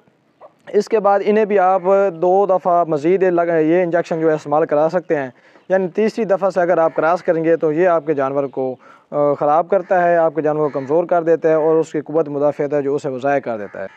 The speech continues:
अच्छा जी, फ़र्ज़ करें आपको, आपको किसी ने फेमिला इंजेक्शन के बारे में भी डराया हुआ है,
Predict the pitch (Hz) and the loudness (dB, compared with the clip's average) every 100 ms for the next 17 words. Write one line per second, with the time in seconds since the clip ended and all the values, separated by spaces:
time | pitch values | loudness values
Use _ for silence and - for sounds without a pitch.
0 | - 190 220 233 233 214 214 226 214 208 | -4 -2 0 -2 0 0 0 2 2 2
1 | 208 202 - 180 202 208 202 202 190 160 | 2 0 2 2 2 0 -2 0 2 2
2 | 180 180 190 185 175 202 185 - 180 170 | 2 0 -4 -2 -4 2 2 2 0 2
3 | 170 185 170 175 - 180 175 156 160 170 | 0 0 0 -2 -2 -2 -2 0 0 0
4 | 190 185 165 165 175 160 143 | 0 0 0 2 2 2 0